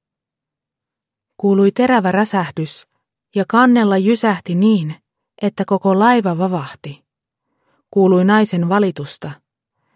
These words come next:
Tanner avasi silmänsä ja näki pikkuvauvaa ja pientä poikaa sylinsä pusertavan naisen.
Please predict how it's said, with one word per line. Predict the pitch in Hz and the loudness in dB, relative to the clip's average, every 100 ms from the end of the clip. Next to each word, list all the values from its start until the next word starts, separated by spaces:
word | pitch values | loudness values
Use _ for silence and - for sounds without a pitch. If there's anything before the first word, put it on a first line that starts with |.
| _ _ - | _ _ 0
Tanner | 220 233 233 | 2 2 0
avasi | 202 180 185 | -2 -4 -6
silmänsä | 175 220 208 156 143 147 147 - _ _ _ _ _ 196 | -2 0 0 -2 -6 -10 -14 -18 _ _ _ _ _ -2
ja | |
näki | 190 185 196 - | 0 0 -2 -2
pikkuvauvaa | 226 - - 170 196 196 156 156 147 - _ _ _ | -4 -4 -4 0 0 0 -4 -8 -8 -12 _ _ _
ja | 185 - | -6 0
pientä | 240 226 214 - | 2 2 0 0
poikaa | 220 214 175 160 | 0 0 -4 -4
sylinsä | - 214 190 160 151 - | 0 2 2 -2 -8 -8
pusertavan | 170 165 170 160 135 180 | -6 -4 -6 -4 -2 -2
naisen. | 156 139 147 147 | -4 -8 -10 -12